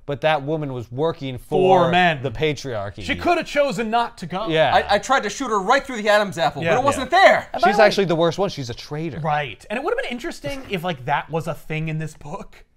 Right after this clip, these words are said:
Speaker 2: 'Cause it's an event, right? It's a, it's a big thing. It's a, it's a world
Speaker 3: Yeah, we're gonna
Speaker 2: sprawling event.
Speaker 3: We're gonna free man's world
Speaker 2: Right.
Speaker 3: from man.
Speaker 2: Yes. And, like,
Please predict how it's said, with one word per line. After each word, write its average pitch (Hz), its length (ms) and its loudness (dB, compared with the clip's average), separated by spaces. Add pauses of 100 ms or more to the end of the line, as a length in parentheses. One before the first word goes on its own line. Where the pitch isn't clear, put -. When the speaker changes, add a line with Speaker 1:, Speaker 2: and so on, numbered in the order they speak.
Speaker 2:
'Cause 254 120 -6
it's 320 120 -10
an 349 80 0
event, 330 540 4
right? 262 220 2
It's - 120 0
a, 285 120 -10
it's 240 100 0
a 269 60 4
big 370 320 0
thing. 330 280 -2
It's 202 120 -6
a, 202 120 -4
it's 190 120 -6
a - 20 -2
world 311 460 2
Speaker 3:
Yeah, 285 120 6
we're 254 80 0
gonna 311 140 0
Speaker 2:
sprawling 330 460 2
event. 285 260 0
Speaker 3:
We're 277 120 -4
gonna 320 140 -4
free 233 380 -6
man's 190 480 -6
world 160 400 0
Speaker 2:
Right. 180 160 8
Speaker 3:
from 180 180 -2
man. 139 480 -6
Speaker 2:
Yes. 180 400 0
And, 214 140 0
like, 208 220 -6